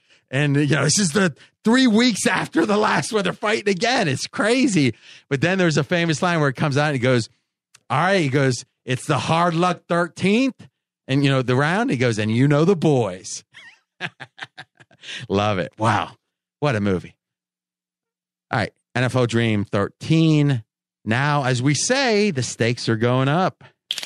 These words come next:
Double like time. Packers, Browns. <laughs> Oh, oh, Lord. This is a power ratings play in addition to being a like,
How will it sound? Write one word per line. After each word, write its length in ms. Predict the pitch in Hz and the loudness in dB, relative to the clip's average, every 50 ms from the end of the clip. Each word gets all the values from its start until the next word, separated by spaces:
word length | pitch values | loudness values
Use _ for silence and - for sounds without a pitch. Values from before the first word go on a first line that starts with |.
| - - - - - - - - - - - - - | -10 -12 -12 -14 -14 -16 -16 -18 -20 -18 -18 -16 -6
Double 260 | - 143 131 131 143 147 | -2 -2 0 2 2 2
like 280 | 143 147 147 143 - | 2 2 0 -2 -4
time. 540 | - 117 147 135 131 123 117 107 101 95 92 _ _ _ _ _ _ _ _ _ | -6 -4 -4 -2 -2 -2 -2 -4 -4 -8 -10 _ _ _ _ _ _ _ _ _
Packers, 540 | - 165 180 175 160 - - 139 123 113 92 | -4 -2 -2 -2 -2 -2 0 0 0 0 0
Browns. 640 | - 143 151 165 175 175 165 156 147 123 - - | -2 -2 0 0 0 0 0 0 -2 -2 -4 -4
<laughs> 40 | 143 | -4
Oh, 500 | 143 127 - 143 123 - - 131 120 - _ _ - | -2 -2 -2 -2 -4 -6 -8 -10 -10 -10 _ _ -8
oh, 120 | 151 151 - - | -6 -6 -4 -2
Lord. 640 | 127 127 131 117 117 120 120 120 117 110 104 95 - _ - - - - _ _ _ - | -2 0 0 2 2 2 2 2 2 0 -2 -4 -8 _ -20 -20 -20 -20 _ _ _ -2
This 200 | 135 175 175 202 | 0 0 2 2
is 80 | 214 | 2
a 80 | 196 180 | 2 0
power 340 | 143 175 185 180 180 180 175 | 0 -2 -2 0 0 0 0
ratings 400 | 156 151 147 139 135 131 117 - | 2 2 0 0 -2 -4 -6 -8
play 340 | - 156 147 139 139 135 | -4 -2 -2 0 0 0
in 160 | 135 120 139 135 | 0 0 0 0
addition 520 | 131 113 - 165 202 202 - - 175 143 | -2 0 2 2 2 2 2 0 0 0
to 60 | 135 | 0
being 280 | 120 110 131 131 123 120 | 0 0 0 0 2 2
a 100 | 117 117 | 2 2
like, 480 | 117 117 117 113 113 113 113 - - | 2 2 2 2 0 -2 -4 -8 -14